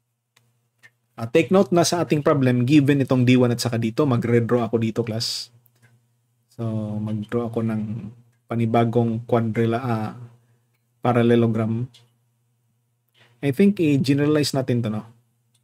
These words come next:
Hindi lang to para sa parallelogram, eh. Ah, i-generalize natin tong ating formula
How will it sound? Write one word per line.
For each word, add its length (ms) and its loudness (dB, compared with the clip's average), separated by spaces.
Hindi 240 0
lang 160 -2
to 80 0
para 240 -2
sa 160 -6
parallelogram, 720 -4
eh. 100 -16
Ah, 160 -8
i-generalize 560 0
natin 160 -4
tong 160 -2
ating 160 -6
formula 480 -6